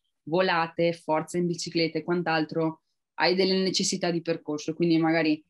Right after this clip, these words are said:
e delle necessità di tempistiche, perché poi hai, non lo, faccio un esempio, due minuti di la-, di lavoro più tre minuti di recupero.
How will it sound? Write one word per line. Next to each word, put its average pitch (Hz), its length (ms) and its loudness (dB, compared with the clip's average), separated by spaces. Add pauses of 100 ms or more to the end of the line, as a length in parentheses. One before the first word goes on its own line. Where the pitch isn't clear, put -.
(120)
e 202 320 2
delle 175 300 0
necessità 175 480 0
di 190 140 0
tempistiche, 170 600 -6
perché 165 280 -6
poi 180 220 2
hai, 151 220 2 (500)
non 165 180 4
lo, 165 180 0 (180)
faccio - 260 -4
un 165 60 4
esempio, 156 300 2
due 165 140 2
minuti 180 400 0
di 170 100 0
la-, 180 240 0
di 165 200 -2
lavoro 185 680 0 (580)
più 208 280 0
tre 190 220 2
minuti 180 380 0
di 170 140 0
recupero. - 600 -6